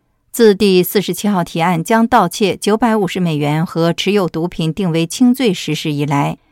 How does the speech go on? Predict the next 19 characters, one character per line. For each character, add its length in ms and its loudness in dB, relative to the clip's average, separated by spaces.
加 160 2
州 140 2
毒 180 -2
品 220 -4
和 160 -2
财 220 -6
产 180 -2
盗 180 0
窃 360 -6
大 180 -2
幅 180 -12
增 240 -2
加， 300 -2
居 200 0
民 260 -2
不 160 -4
堪 320 0
其 220 -6
苦。 360 -8